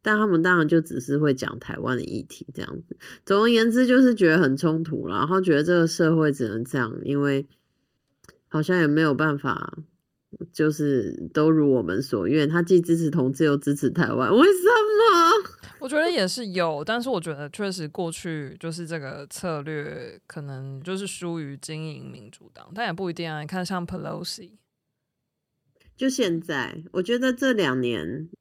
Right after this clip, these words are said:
Speaker 1: 呃，蛮不一样的。可是真的，比如说五六年前，
Speaker 2: 嗯哼。
Speaker 1: 我开始做国际运动的时候，真的就是都是共和党。我每次去民主党来，他们一副就是对，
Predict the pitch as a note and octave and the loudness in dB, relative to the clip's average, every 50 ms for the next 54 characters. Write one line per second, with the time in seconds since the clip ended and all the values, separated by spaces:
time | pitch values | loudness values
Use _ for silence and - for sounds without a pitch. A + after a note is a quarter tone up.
0 | _ _ _ _ - - C#3 C3+ C3 B2+ A2+ - C3 C3+ C3+ C#3 D3 D#3 E3+ E3 | _ _ _ _ -10 -6 -4 -2 -2 -2 -2 -2 0 0 0 0 0 0 0 2
1 | D#3 C3+ B2 B2+ D3 C#3+ A#2+ F#2 D#2 E2+ C3+ C3 D#3+ D#3 D#3+ A3 A3+ G#3 - F3+ | 2 2 2 0 0 0 -2 -2 -4 -4 -4 -2 -2 -2 0 -2 -2 0 0 0
2 | F#3 F#3+ F#3 D#3+ C#3 C3 D3 D#3 F3 G3 - F3+ D#3 C#3+ D3+ F3+ F#3 D#3+ C#3 C3 | 2 2 2 2 0 0 0 0 0 2 2 2 2 2 2 2 4 4 2 2
3 | A#2+ C3 C3+ C3 - - - - - E3+ E3+ F3 F#3 G#3 G#3 F3 E3+ E3+ E3+ E3+ | 2 0 -2 -2 -6 -8 -8 -8 -12 -14 -8 -6 -4 -2 -2 -2 0 2 2 2
4 | E3 A#3+ A#3 B3 A3+ F3+ D#3+ D#3 - G3+ G3 F3+ E3+ D#3+ - - _ _ _ _ | 4 4 2 4 4 4 4 4 4 2 4 4 4 2 0 -4 _ _ _ _
5 | _ - D#3+ D#3 D#3 F3 F3+ F3+ F3+ E3+ E3 E3+ E3 D3+ C#3 C3 C3+ C3 C3 C#3+ | _ 0 2 2 4 6 6 6 6 6 4 2 0 0 2 0 0 0 0 0
6 | D3 D#3 D#3+ D3+ - D#3 D3+ D#3 D3+ C#3 B2 A#2 A2+ - - D#3+ D#3 D3+ C#3+ - | 2 2 2 2 2 0 0 2 2 2 0 0 -2 -2 -2 0 0 0 -2 -2
7 | - C#3+ C3+ B2+ C3+ - C#3+ C#3+ D3 C#3+ - D3 C#3 B2+ B2 B2+ - D#3 B2 C3 | -2 -2 -2 -2 -2 -2 -2 -2 -2 -2 -2 0 0 0 0 0 -2 -2 -2 -2
8 | C3+ B2 - - C3 A#2+ D#3 F3+ F#3+ E3+ D#3 E3+ F3+ F3+ G3+ F3+ E3 C#3+ C3 C3 | -2 -4 -2 -2 -2 0 2 2 4 4 4 4 4 4 4 4 4 4 2 2
9 | C3+ C#3 C3 C3+ C3 D#2 D2 D2 D2 C#3 D#3+ E3+ D#3+ D3+ C#3+ C3 - _ - - | 2 0 0 0 -2 -4 -4 -4 -4 -2 -2 0 0 0 -2 -4 -8 _ -4 2
10 | D3 D#3+ D#3+ - F3 E3+ D#3+ D#3+ D#3+ D#3+ D#3+ D3 C#3 - D#3 C#3+ A2+ D#2+ - | 2 2 2 4 2 2 4 2 0 0 0 -2 -2 0 0 0 0 0 -2